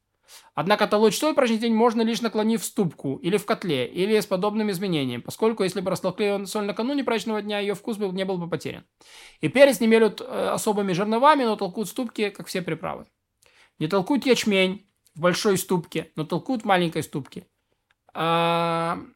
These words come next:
в этом перемена, то есть показать какой-то шинуй. А в земле Израиля запрещено толочь даже в маленькой ступке, поскольку тамошнее зерно хорошее, если растолочь его с вечера, то не будет ущерба.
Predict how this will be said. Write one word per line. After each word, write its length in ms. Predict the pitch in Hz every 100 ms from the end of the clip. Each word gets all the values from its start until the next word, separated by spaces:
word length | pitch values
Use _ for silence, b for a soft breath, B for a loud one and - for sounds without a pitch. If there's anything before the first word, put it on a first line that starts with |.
| _ _
в 220 | - 156 -
этом 480 | 240 233 226 214 180
перемена, 720 | 190 202 214 190 151 123 180
то 60 | -
есть 100 | -
показать 260 | 170 196
какой-то 260 | 175 180 165
шинуй. 480 | - 190 151 117 - _ B B B
А 100 | 165
в 40 | 151
земле 560 | 202 226 220 - 202
Израиля 300 | 190 247 277
запрещено 380 | 220 214 - 233
толочь 260 | 202 202 175
даже 140 | 185
в 40 | 247
маленькой 240 | 294 262
ступке, 260 | 226 190 185
поскольку 340 | 170 208 196
тамошнее 360 | 208 208 214 175
зерно 240 | 196 208
хорошее, 420 | 208 233 277 208
если 200 | 185 196
растолочь 440 | 196 180 214 208 208
его 100 | 196
с 80 |
вечера, 320 | 269 285 233 202
то 400 | 202 202 196 180
не 100 | 180
будет 180 | 175 165
ущерба. 360 | - 110 -